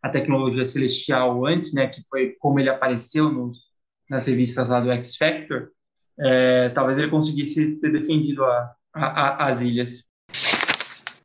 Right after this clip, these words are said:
As cenas seguintes são bem rápidas, né? A Saturnine percebe que estão espionando o Extramundo, mesmo que através das memórias do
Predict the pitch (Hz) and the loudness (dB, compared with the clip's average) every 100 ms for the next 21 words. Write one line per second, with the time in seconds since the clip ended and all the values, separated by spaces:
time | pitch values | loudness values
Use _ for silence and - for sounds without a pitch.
0 | - 285 311 302 277 208 226 - 190 185 | -6 0 2 2 0 0 0 0 -2 -2
1 | 196 127 107 - 117 - 151 156 160 156 | -2 -4 -6 -8 -12 -2 0 0 0 0
2 | 160 156 156 156 156 151 151 135 131 - | 0 2 2 2 -2 0 -2 -2 -6 -4
3 | 135 127 120 120 120 113 147 135 - 147 | 0 2 2 2 -2 -4 -2 -2 0 -2
4 | 135 127 127 123 120 135 135 - 139 131 | 0 0 0 2 0 0 0 0 -2 -2
5 | 131 123 123 135 135 135 - 135 135 127 | -4 -2 0 0 -2 -4 -2 -2 0 0
6 | 127 123 127 127 127 127 123 - | 0 -2 -4 0 2 2 0 -8